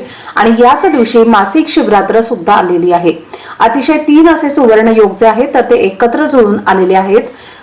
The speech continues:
गुरुपुष्यामृत योग हा अत्यंत पवित्र आणि शुभ दिवस मानला जातो. जेव्हा पुष्य नक्षत्र हे गुरुवारी येते, तेव्हा गुरुपुष्यामृत योग हा निर्माण होतो आणि हा योग अत्यंत दुर्मिळ आहे. वारंवार हा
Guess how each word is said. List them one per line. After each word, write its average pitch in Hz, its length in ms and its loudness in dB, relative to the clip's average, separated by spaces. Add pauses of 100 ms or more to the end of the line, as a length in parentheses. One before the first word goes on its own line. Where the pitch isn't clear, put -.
(140)
गुरुपुष्यामृत 311 760 2
योग 233 220 2
हा 254 80 2
अत्यंत 240 340 0
पवित्र 226 520 0
आणि 226 240 0
शुभ 226 220 0
दिवस 240 440 0
मानला 196 260 0
जातो. 196 460 0 (420)
जेव्हा 269 480 4
पुष्य 294 380 0
नक्षत्र 277 460 0
हे 247 140 2
गुरुवारी 226 500 2
येते, 233 260 0
तेव्हा 226 280 2
गुरुपुष्यामृत 233 840 0
योग 202 200 0
हा 202 100 0
निर्माण 180 380 0
होतो 170 400 -2 (380)
आणि 240 160 2
हा 262 200 0
योग 240 320 2
अत्यंत 214 400 0
दुर्मिळ 226 440 2
आहे. 262 540 0 (120)
वारंवार 285 520 2
हा 330 180 2